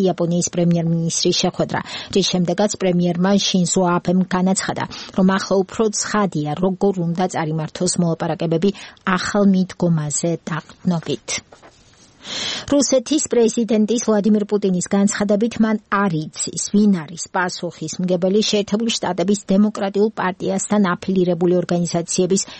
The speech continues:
ელექტრონული ფოსტების გატეხვის გამო და დასინა, რომ რუსეთის მთავრობას ამ საქმესთან კავშირი არ აქ-, ჰქონია. პუტინმა თქვა, რომ შეიძლება ვერასოდეს გაირკვეს, თუ ვინ ჩაეგდო ხელში დემოკრატების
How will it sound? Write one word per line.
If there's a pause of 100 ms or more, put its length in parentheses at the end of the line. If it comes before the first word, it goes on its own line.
ელექტრონული
ფოსტების
გატეხვის
გამო
და
დასინა,
რომ (300)
რუსეთის (140)
მთავრობას (100)
ამ
საქმესთან
კავშირი
არ
აქ-, (180)
ჰქონია. (600)
პუტინმა
თქვა,
რომ
შეიძლება
ვერასოდეს
გაირკვეს, (100)
თუ
ვინ
ჩაეგდო
ხელში
დემოკრატების